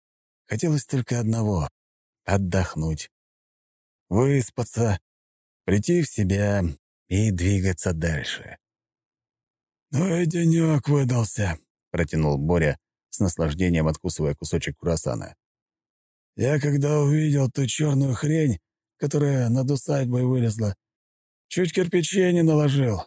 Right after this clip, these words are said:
Думал, все, конец нам». «Это была не хрень,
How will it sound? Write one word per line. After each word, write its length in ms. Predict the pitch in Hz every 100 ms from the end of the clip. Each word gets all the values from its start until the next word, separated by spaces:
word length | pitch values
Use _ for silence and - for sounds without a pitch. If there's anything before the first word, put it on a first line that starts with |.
| _
Думал, 340 | 131 143 147
все, 480 | 127 - 175 170 131
конец 480 | - 127 143 151 -
нам». 260 | 135 110 82 _ _ _ _ _ _ _ _ _ _ _ _ _ _ _ _
«Это 240 | 85 101
была 180 | 120 135
не 140 | 139 139
хрень, 420 | - 160 147